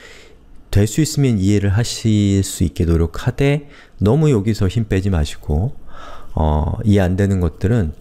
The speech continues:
다음에 보면 또 이해될 수 있거든요. 그러니까 그 정도 느낌으로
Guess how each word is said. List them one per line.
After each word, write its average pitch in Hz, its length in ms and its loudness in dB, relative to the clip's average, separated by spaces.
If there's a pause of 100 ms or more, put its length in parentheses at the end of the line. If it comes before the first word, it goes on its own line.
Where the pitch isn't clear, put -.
(220)
다음에 127 320 2
보면 101 300 -4
또 95 100 0
이해될 80 340 0
수 - 160 -10
있거든요. 82 480 -2
그러니까 92 220 -4
그 - 160 -2
정도 92 300 2
느낌으로 98 800 0